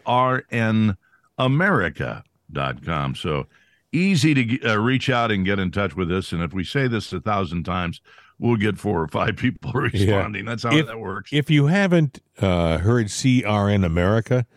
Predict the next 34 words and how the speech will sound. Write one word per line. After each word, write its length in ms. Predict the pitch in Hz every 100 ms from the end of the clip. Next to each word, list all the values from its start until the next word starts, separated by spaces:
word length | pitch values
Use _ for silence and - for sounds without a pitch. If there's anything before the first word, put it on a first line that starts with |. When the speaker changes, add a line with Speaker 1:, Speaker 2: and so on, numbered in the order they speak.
| _ _ -
Speaker 2:
you 80 | 170
should 180 | 233 202
give 180 | 262 240
it 60 |
a 40 | 175
listen, 400 | 185 185 139 92
because 680 | 98 - 104 98 101 - -
it, 200 | 123 120
Speaker 1:
Mm-hmm. 180 | 131 135
Speaker 2:
it 140 | 135
kinda 320 | - 226 262 135
sounds 440 | - 139 127 -
like 340 | 104 101 - _ _ _ _ -
a 80 |
radio 460 | 95 117 117 104 90
network. 600 | 78 71 78 76 71 - - -
Uh, 260 | 95 82 85
you, 360 | 95 104 104 107
if 160 | -
you 240 | 110 104 - _ _
tune 240 | - 156 143
into 380 | 151 156 104 80
it, 180 | 85
C 340 | - - 131 135
R 200 | 110 113
N 140 | 117
America 440 | 107 104 117 117 104
dot 200 | 101 -
com, 380 | 131 117 78 - - - -
and 80 | 82
hit 160 | 120 120
the 80 |
play 260 | - 127 147
button, 460 | 101 85 80 90